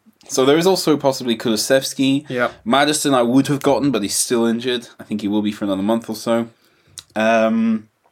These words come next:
Speaker 1: then there's Brennan Johnson, who's also pretty good, but I think, I think Richarlison's the most likely to, to s-, to c-, to get goals. Um, even though he,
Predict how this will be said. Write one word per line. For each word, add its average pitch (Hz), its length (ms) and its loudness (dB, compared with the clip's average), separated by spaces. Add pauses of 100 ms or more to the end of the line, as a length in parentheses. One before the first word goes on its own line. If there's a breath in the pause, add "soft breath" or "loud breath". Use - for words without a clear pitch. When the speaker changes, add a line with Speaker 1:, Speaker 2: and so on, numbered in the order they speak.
(920)
Speaker 1:
then 107 160 -4
there's 104 100 -2
Brennan 127 340 2
Johnson, 147 420 2
who's 165 160 2
also 180 240 0
pretty 175 200 0
good, 160 200 0
but 147 100 4
I 139 80 4
think, 151 200 0
I 127 80 2
think 135 180 0
Richarlison's 101 600 0
the 98 60 -6
most 95 240 -4
likely 92 300 -4
to, 95 260 -4 (720 loud breath)
to 139 100 2
s-, - 220 -2
to 131 200 -2
c-, - 180 -10 (100)
to - 120 -4
get 117 200 2
goals. 120 540 0
Um, 107 480 2
even 156 240 2
though 147 100 4
he, 123 180 0